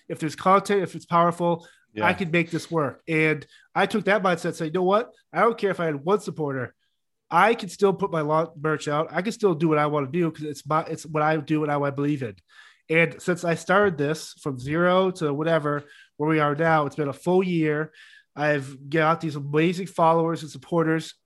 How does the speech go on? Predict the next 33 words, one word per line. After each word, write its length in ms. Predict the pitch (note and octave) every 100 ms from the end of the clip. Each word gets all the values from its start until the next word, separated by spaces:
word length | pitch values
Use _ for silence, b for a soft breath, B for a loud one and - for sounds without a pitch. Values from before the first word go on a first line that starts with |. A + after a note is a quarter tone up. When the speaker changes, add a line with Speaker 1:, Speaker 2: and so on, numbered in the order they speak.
| _
Speaker 1:
of 140 | D#3 C3+
the, 180 | C3 - -
the 80 | D#3
show. 600 | - F3 E3+ E3+ F3 B B B -
They 100 | D3
support 400 | - - F3+ E3+
me 60 |
when 120 | D#3
I 60 | D3
go 140 | C#3 D3
to 60 |
other 180 | D3+ F3+
podcasts. 920 | F3 F3 E3+ F3+ E3+ F3 E3+ - - B B B B
And 180 | D#3 D#3
you 60 | E3
know 140 | E3+
what? 240 | D#3+ F3 F#3
I 100 | E3+
thought, 320 | E3+ E3 E3+
"You 60 | D#3+
know 140 | E3+
what? 200 | F3 G3+ E3
I'm 220 | E3+ F#3
not 180 | G3+ G3
gonna, 420 | G3 F#3+ F3+ F3 _ _ _ _ _ _ _ _ _ - C#3+ F3+
I, 200 | E3 F3+ G#3+ F3+ G3+
I, 40 |
this 220 | F3+ G3+
is 120 | C4+
my 240 | E3 E3+ F3+
game 260 | F3 F#3 F#3
I'm 120 | F#3
playing. 420 | - G3+ G#3+ A3